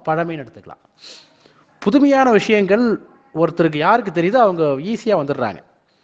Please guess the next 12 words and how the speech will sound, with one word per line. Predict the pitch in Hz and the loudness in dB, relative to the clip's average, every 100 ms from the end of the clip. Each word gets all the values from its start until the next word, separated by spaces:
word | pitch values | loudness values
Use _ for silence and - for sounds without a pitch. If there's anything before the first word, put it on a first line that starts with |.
| - _ _ | -20 _ _
அஹ், | 131 123 | -6 -4
மார்க்கெட்டிங் | 113 156 160 143 151 151 | -2 -2 -2 -4 -2 -2
இந்த | 139 | -2
மாதிரி | 143 139 | -2 -2
வகையில | 131 156 147 | -4 -2 -2
வந்து | 147 175 | -2 0
ஒருத்தர் | 147 135 120 | -2 -2 -6
ட்ரைனிங் | 143 175 202 180 | -2 0 0 -2
கொடுத்து | 160 151 | -2 0
வராது, | 135 110 | 0 -2
அது | 110 | -4
தானா | - 156 185 | -2 0 2